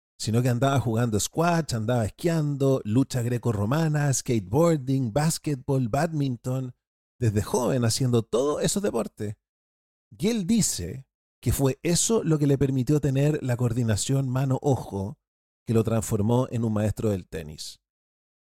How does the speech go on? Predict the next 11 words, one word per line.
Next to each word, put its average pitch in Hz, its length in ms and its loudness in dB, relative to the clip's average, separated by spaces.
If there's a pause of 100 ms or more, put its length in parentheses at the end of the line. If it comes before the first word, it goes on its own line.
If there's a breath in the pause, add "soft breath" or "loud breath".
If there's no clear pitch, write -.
(120)
Por 107 120 0
otro 151 240 2
lado, 170 420 2
el 120 140 2
reconocido 113 640 2
chelista 135 500 -2
Yo-Yo 139 340 2
Ma, 156 400 -2
menciona 101 480 -2
el 147 100 0
libro, 110 560 -4